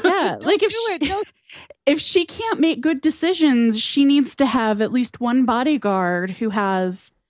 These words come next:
Speaker 2: common sense and analytical ability to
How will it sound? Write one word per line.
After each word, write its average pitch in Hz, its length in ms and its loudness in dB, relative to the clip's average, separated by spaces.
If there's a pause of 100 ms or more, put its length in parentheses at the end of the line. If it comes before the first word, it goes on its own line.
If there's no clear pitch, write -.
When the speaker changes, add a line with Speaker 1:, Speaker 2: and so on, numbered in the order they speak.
(380)
Speaker 2:
common 226 340 2
sense 190 480 -2
and 202 140 -2
analytical 190 600 0
ability 185 640 2
to 180 600 0